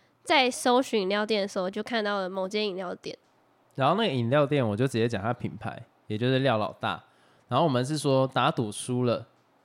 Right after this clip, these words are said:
Speaker 2: 就去买这间饮料店，所以它的意思也很明显的嘛，就是说这间饮料店的品项对我们来讲是惩罚。那为什么会这样讲？我觉得要先回到产品面的部分。你觉得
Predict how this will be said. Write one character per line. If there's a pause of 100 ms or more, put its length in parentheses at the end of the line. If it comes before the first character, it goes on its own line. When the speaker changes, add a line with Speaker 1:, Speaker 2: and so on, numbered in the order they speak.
(160)
Speaker 2:
就
去
买
这
间
饮
料
店，
所
以
它
的
意
思
也
很
明
显
的
嘛，
就
是
说 (640)
这
间
饮
料
店
的 (380)
品
项 (280)
对
我
们
来
讲
是
惩
罚。 (520)
那
为
什
么
会
这
样
讲？
我
觉
得
要
先
回
到 (220)
产
品
面
的
部
分。 (720)
你
觉
得